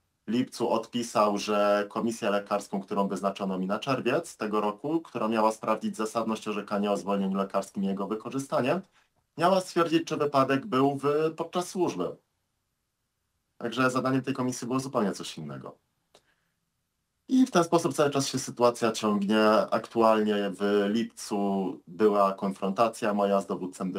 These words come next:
dowódcą drużyny na żandarmerii wojskowej odnośnie naszych zeznań i no, tak naprawdę konfrontacja zbytnio dużo też nie rozjaśniła. W dniu wczorajszym byłem po raz kolejny składać, e, zeznania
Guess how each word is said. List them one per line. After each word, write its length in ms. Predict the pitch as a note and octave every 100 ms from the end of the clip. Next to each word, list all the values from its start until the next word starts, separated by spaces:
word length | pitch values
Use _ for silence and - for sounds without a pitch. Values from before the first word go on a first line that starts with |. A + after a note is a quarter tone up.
| F#2 F2+
dowódcą 380 | F#2 F#2 F2+ F#2+
drużyny 380 | F2 F#2 F#2+ F2
na 140 | F2
żandarmerii 560 | F2 F2+ G2+ A2 B2+ A#2
wojskowej 760 | A2 G#2+ - G#2 G2+ G#2+ G#2+ _ _ _ _ _
odnośnie 560 | - F#2+ G#2 - G2 G2
naszych 400 | F#2 F#2 G2+ F#2
zeznań 800 | F#2+ G2+ G2 G2+ F#2+ F#2 F#2 -
i 360 | C4+ E3+ E3 D4+ C#3+ C#4 _ -
no, 40 | -
tak 200 | A3 -
naprawdę 300 | C#3 C3+ B2
konfrontacja 720 | A#2 A2 A2+ G#2 G2 G#2+ G2
zbytnio 480 | F#2 - G#2+ - F#2+
dużo 240 | F#2+ G2+
też 220 | F#2 F2+
nie 100 | F#2+
rozjaśniła. 600 | F2 F2 F2+ - A#2+ B2 B2 - - _ _ _ _
W 0 |
dniu 140 | A#2 B2+
wczorajszym 580 | - A#2+ A2+ G#2+ - G2+
byłem 320 | G#2 G2+ G2
po 100 | G2
raz 200 | G2 -
kolejny 400 | G2+ G2 F#2 F2+
składać, 640 | - F#2+ F2+ F2+ F2 -
e, 220 | F2 F2+
zeznania 720 | E2+ G#2+ A2 A2+ F#2+ G2+ C3+